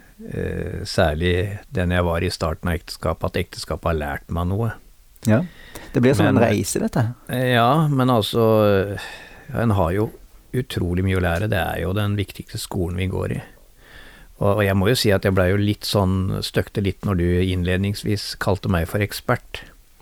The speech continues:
Speaker 1: For det er jeg jo ikke. <laughs> Eh, så jeg håper jeg kan være en, en
Speaker 2: Klok.
Speaker 1: forhåpentligvis at jeg kan være, kan dele litt av min erfaring og være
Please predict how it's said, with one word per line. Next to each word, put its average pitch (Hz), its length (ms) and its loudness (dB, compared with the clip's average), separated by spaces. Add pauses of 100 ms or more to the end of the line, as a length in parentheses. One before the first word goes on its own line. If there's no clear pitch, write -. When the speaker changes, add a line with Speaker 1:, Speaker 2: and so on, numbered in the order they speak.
(800)
Speaker 1:
For 107 480 2
det 113 240 0
er 95 240 -2
jeg 107 80 2
jo 117 160 2
ikke. 107 240 0 (560)
<laughs> - 400 -2 (800)
Eh, 95 640 4
så - 160 -10
jeg 117 160 4
håper 98 240 4
jeg 95 160 4
kan 120 160 2
være 90 400 4
en, 107 240 4
en 104 300 2 (420)
Speaker 2:
Klok. - 140 -10 (500)
Speaker 1:
forhåpentligvis 123 800 4
at 117 160 0
jeg 113 160 2
kan 113 160 2
være, 104 720 4
kan 107 240 0
dele 95 380 4
litt - 180 -6
av 98 320 2
min 95 240 2
erfaring 101 560 0
og 101 160 0
være 82 300 2